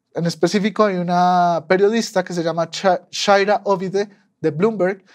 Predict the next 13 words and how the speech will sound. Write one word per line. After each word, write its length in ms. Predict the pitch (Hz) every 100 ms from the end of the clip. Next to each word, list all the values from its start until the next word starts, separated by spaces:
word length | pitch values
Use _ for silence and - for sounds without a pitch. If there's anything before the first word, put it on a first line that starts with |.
| _ -
que 80 |
hace 180 | 208 202
un 60 | 233
análisis 440 | 240 240 233 240
muy 140 | 233 202
específico 640 | 208 220 214 185 185 202
frente 300 | 202 190 185
a 20 |
las 160 | 180 175
finanzas 360 | 165 156 170
de 60 | 170
esta 180 | 170 156
empresa, 440 | 156 185 170 156